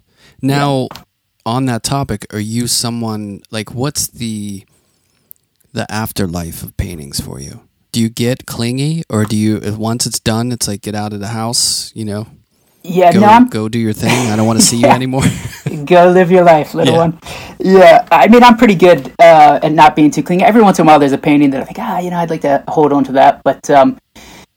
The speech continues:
Speaker 2: you know, for the most part, I'm making 'em to be out in the world and,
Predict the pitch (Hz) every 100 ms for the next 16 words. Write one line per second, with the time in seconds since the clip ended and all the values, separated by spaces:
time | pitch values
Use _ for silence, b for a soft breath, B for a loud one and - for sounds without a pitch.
0 | _ _ 170 180 185 190 185 - 165 160
1 | 156 156 147 147 139 - 135 143 131 135
2 | 135 143 139 135 127